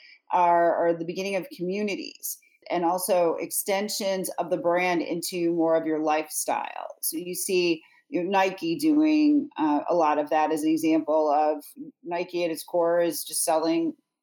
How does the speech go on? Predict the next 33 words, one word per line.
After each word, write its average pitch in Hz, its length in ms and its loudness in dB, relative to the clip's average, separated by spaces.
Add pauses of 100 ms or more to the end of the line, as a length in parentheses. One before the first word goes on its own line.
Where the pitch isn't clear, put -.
(140)
clothing 175 440 0
and 165 260 0
shoes, - 520 -6
right? 156 360 -2
But 175 340 2 (100)
they've 170 180 -2
got 214 220 -2
their 165 260 2
apps 180 400 2
that 175 100 0
are 170 240 2
helping 180 380 -2
you 175 200 -6
keep 170 260 -14
track 165 340 0
of 165 160 0
where 170 140 0
you're 170 160 0
running 175 420 0
and, 160 460 2
and 160 160 0
your 160 100 -2
diet 170 400 4
and 156 160 0
all 160 180 0
those 165 220 -2
kinds 160 240 -4
of 160 80 -10
things. 156 400 -2
We're 185 140 2
seeing 185 500 -2
different 175 400 -4
organizations 170 640 -4